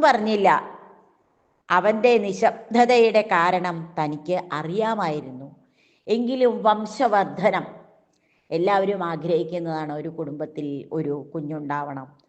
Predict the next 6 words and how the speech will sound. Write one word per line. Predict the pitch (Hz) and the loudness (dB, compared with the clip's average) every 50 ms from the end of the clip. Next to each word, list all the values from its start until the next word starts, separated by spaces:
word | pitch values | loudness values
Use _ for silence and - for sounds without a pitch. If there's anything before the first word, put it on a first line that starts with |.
| _ _ _ _ _ _ - | _ _ _ _ _ _ 0
ആ | 175 226 262 | 2 2 2
കുഞ്ഞിന് | 254 - 294 269 269 302 302 302 285 285 | 2 2 0 0 2 0 0 0 0 0
വീണ്ടും | 269 269 269 320 311 311 302 | 0 2 2 2 4 4 4
ഒരു | 294 294 277 | 4 4 2
കുഞ്ഞുണ്ടാവണം. | 277 254 262 269 262 262 262 247 240 240 233 226 214 196 185 - - - - - _ _ _ | 2 0 0 -2 2 4 4 4 6 6 4 4 2 2 0 -6 -12 -16 -20 -20 _ _ _
അങ്ങനെ | - 233 254 269 302 330 | 0 0 2 4 4 4